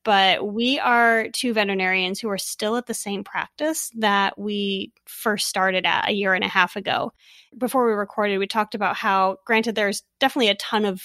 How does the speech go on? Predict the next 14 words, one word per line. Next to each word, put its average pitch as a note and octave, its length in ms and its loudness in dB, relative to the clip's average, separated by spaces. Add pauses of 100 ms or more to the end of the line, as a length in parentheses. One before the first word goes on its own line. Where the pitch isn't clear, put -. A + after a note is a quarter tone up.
(180)
uh, F#3+ 240 -2
veterinarians F#3+ 680 2
from F#3+ 200 -4
our G3 100 0
graduating F#3 460 -2
class C4 260 6
that G3+ 120 -4
are G#3+ 60 0
still G4 300 4
at G#3+ 60 2
the G3 80 -2
same F#3+ 200 0
practice, - 600 2 (380)
but G#3 320 8